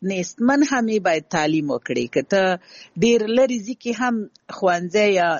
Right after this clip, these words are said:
د تعلیم ځای ته باید ځان ور ورسې. او، آه،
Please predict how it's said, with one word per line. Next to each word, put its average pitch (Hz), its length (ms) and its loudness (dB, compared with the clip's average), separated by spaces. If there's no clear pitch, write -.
د 160 200 -2
تعلیم 175 460 0
ځای 190 280 2
ته 185 140 0
باید 147 280 -2
ځان 170 280 2
ور 131 180 0
ورسې. 131 480 0
او، 180 380 2
آه، 185 280 4